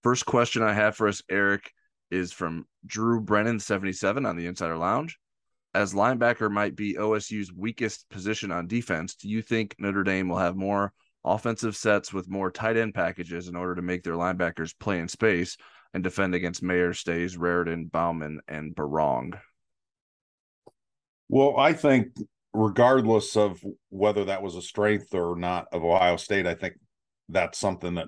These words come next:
Speaker 2: Notre Dame thinks its strength is, is multiple tight end sets, given that O-, Ohio State was able to be exploited, uh, their linebackers last year. And, and this is a different season. They may have improved quite a bit, and they have a new defensive coordinator.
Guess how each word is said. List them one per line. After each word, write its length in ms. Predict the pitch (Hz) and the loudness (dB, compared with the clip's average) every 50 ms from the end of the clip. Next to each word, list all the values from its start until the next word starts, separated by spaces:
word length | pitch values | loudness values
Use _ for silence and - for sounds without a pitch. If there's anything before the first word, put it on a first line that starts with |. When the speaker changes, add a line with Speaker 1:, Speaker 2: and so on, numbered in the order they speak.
| - | -8
Speaker 2:
Notre 300 | - 87 98 98 87 87 | -4 0 2 2 2 2
Dame 200 | 80 95 101 98 | 2 0 0 0
thinks 320 | 82 - 92 85 - - - _ _ - | -2 -4 -4 -6 -6 -10 -16 _ _ 0
its 200 | 113 135 - - | 0 0 0 -2
strength 400 | - - 92 87 87 82 - - | -4 -2 0 0 0 -2 -2 -2
is, 320 | 87 85 82 80 76 - - _ _ _ _ _ _ _ | 0 0 0 -2 -6 -10 -16 _ _ _ _ _ _ _
is 160 | 87 87 87 85 | -4 -2 -2 0
multiple 480 | 92 92 90 87 - 98 - 90 85 | 2 2 2 0 -2 -4 -4 -4 -4
tight 280 | - - - 92 90 87 | -4 0 0 2 2 2
end 200 | 90 85 85 76 | 2 0 -2 -4
sets, 400 | - - 92 85 82 - - - | -4 -2 0 0 0 -4 -8 -6
given 340 | - 107 113 107 107 107 101 | 0 0 2 2 2 2 0
that 240 | 95 90 85 85 - _ _ _ _ _ _ _ _ _ _ _ _ _ _ _ _ - | 0 0 -2 -4 -6 _ _ _ _ _ _ _ _ _ _ _ _ _ _ _ _ -8
O-, 240 | - - - - _ - | -8 -8 -10 -10 _ 2
Ohio 320 | 107 104 107 107 107 107 104 | 2 4 4 6 6 6 4
State 240 | - - 113 107 98 | 4 2 2 2 2
was 160 | 95 87 92 | 0 0 2
able 240 | 104 101 95 95 92 | 2 2 0 -2 -6
to 60 | 87 | -6
be 160 | - 98 90 | -6 -6 -6
exploited, 800 | 87 - - - - 101 101 107 110 113 107 101 104 98 90 90 - _ _ _ _ _ _ _ _ _ _ - | -6 -8 -12 -10 -4 2 4 6 6 6 6 6 4 2 0 -4 -12 _ _ _ _ _ _ _ _ _ _ 0
uh, 100 | 90 95 | 0 2
their 140 | 90 95 92 | 2 2 0
linebackers 680 | 95 98 95 95 92 87 92 90 - - 92 82 - | 2 2 2 2 2 2 0 0 0 -2 -6 -8 -4
last 380 | 90 90 82 78 - - - - | -2 -2 -2 -2 -4 -8 -8 -2
year. 280 | 107 110 101 92 92 90 | 0 2 2 2 2 0
And, 100 | 92 107 | 0 0
and 180 | 113 113 113 | 0 0 0
this 160 | 117 110 - | 0 -2 -4
is 100 | - - | -4 -4
a 60 | 120 113 | -2 0
different 340 | 120 120 113 - 127 110 | 0 0 0 -2 -6 -10
season. 440 | - - - 135 123 110 85 92 90 | -10 -6 -4 -2 -2 -2 -4 -6 -6
They 100 | 90 90 | -8 -6
may 220 | 90 95 95 95 92 | -4 -2 -2 -2 -2
have 160 | 95 90 - - - _ - | -4 -6 -8 -12 -18 _ -10
improved 480 | 92 87 - - - 117 110 104 101 - _ _ | -10 -10 -6 -2 -2 0 0 -2 -4 -8 _ _
quite 240 | - - 95 92 90 | -2 2 2 2 2
a 40 | 85 | 0
bit, 240 | - 92 92 90 - | -2 -2 -2 -2 -2
and 60 | 87 | -4
they 120 | 87 87 | -2 -2
have 120 | 90 90 87 | -2 -2 -2
a 40 | |
new 180 | 87 87 90 85 | -2 -4 -4 -4
defensive 460 | - 90 82 - 90 85 - - - | -4 -6 -8 -8 -10 -12 -12 -14 -8
coordinator. 540 | - - 110 107 95 87 85 78 80 80 - | -2 0 2 2 2 0 -2 -4 -6 -8 -10